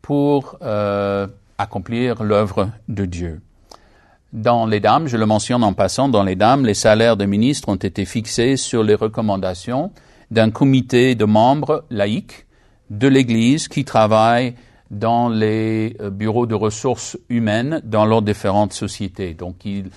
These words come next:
savaient bien faire une étude, vérifier ce qui était usuel, ce qui était, euh, correct, euh, et pour être sûr qu'il n'y a pas eu d'abus, ni payer trop peu, ni payer, euh, trop. Et ça a été fait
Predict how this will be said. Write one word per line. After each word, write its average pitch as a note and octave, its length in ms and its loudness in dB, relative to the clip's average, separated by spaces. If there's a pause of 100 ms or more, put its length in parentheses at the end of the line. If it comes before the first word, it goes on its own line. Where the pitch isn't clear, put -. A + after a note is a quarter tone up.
(180)
savaient A2 320 0
bien A#2 200 0
faire A2 220 0
une G2 100 0
étude, E3+ 460 0 (300)
vérifier A2+ 640 0
ce - 200 -4
qui A2 320 -2
était G2 360 -4
usuel, A#2 640 2
ce G#2+ 160 -8
qui G2 240 -8
était, F#2+ 500 -6
euh, F2 340 -8
correct, A#2+ 600 -2 (340)
euh, F#2+ 640 -2
et G2+ 260 -6
pour G#2 240 -4
être G#2 100 -2
sûr G#2+ 240 -4
qu'il G2 200 -8
n'y F#2+ 120 -4
a F#2 40 -6
pas G2+ 200 -2
eu G2+ 120 -4
d'abus, G2 460 -2
ni G2 320 -4 (300)
payer G#2 240 -2
trop G#2 200 -4
peu, A#2 220 -4
ni A2+ 160 -2
payer, G2+ 420 -4 (280)
euh, F#2 580 -2
trop. E2 380 -4 (380)
Et F#2 340 -8 (100)
ça - 160 -6
a G2 40 -2
été F#2 220 -6
fait G2+ 420 -6